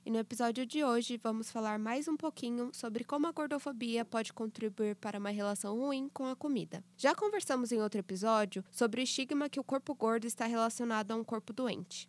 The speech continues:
Hoje conversaremos com outra nutricionista, assim como a Carol que passou por aqui, pra falarmos mais um pouquinho sobre essa ideia de considerar o corpo gordo como doentio, ainda que ele não seja.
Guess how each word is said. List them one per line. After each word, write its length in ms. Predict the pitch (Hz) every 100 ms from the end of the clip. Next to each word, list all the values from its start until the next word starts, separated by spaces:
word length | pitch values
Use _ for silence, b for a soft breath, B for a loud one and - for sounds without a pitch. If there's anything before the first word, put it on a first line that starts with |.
| _
Hoje 340 | 269 269 208 208
conversaremos 760 | 240 233 233 240 226 233 233
com 120 | -
outra 260 | 240 302 392
nutricionista, 840 | 330 320 277 262 214 185 - 254 -
assim 240 | 208 208 214
como 180 | 226 220
a 60 |
Carol 300 | 220 190 196
que 80 | -
passou 240 | 254 240
por 180 | 202 220
aqui, 380 | 196 - 170 190 -
pra 160 | 226
falarmos 420 | 240 240 240 247 247
mais 220 | 277 320
um 80 | 320
pouquinho 420 | 320 - 262 269
sobre 260 | 269 247
essa 160 | 262 -
ideia 280 | 233 240 233
de 100 | -
considerar 600 | 269 285 240 254 226 214
o 20 |
corpo 280 | 233 233 -
gordo 320 | 226 220 214
como 260 | 220 233 233
doentio, 560 | 262 294 311 285 285 -
ainda 320 | 285 285 294 294
que 80 |
ele 140 | 302 294
não 160 | 330
seja. 360 | - 185 160